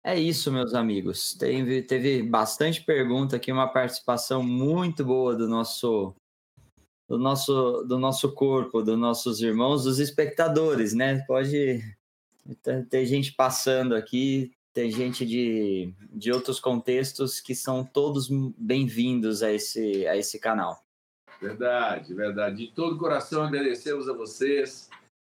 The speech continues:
Speaker 2: que participam conosco online, que digitem no chat, tira um tempo pra poder, de alguma maneira, é, rememorar o que foi dito, trazendo uma frase de catequese, trazendo, às vezes, coisas de lições anteriores,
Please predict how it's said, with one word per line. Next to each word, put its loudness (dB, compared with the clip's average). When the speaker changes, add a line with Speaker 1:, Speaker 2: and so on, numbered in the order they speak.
Speaker 2:
que -6
participam -2
conosco 0
online, 0
que -2
digitem -2
no -6
chat, -2
tira 0
um -4
tempo -2
pra -4
poder, -2
de 0
alguma 2
maneira, 0
é, -2
rememorar 0
o -2
que -18
foi -6
dito, -4
trazendo -2
uma -4
frase 0
de -12
catequese, -2
trazendo, -2
às -2
vezes, -2
coisas 0
de -2
lições -2
anteriores, 0